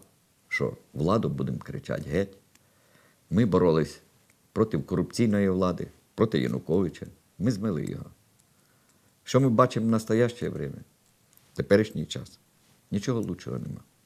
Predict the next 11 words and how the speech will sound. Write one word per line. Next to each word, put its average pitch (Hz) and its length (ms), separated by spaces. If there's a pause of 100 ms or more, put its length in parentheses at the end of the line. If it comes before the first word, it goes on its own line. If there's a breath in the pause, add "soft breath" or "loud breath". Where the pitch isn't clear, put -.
(120)
Ніхто 113 240
не 139 80
помінявся. 104 560 (1700 soft breath)
Ні 98 300 (120)
до 95 200
вимог 117 320
громадськості 104 760 (120)
не 107 180
прислухаються. 85 760 (1300 soft breath)
Велика 143 360
кількість 139 640